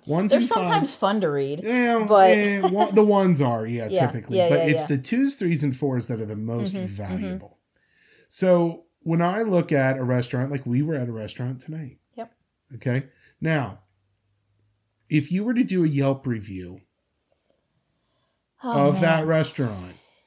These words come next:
Speaker 1: first of all, on a scale of one to five, what would you give it?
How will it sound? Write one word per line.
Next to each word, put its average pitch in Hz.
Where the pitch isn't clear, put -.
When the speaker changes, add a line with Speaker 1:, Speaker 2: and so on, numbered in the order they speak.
Speaker 1:
first 214
of 175
all, 160
on 156
a 143
scale 151
of 135
one 135
to 143
five, 101
what 135
would 135
you 131
give 113
it? -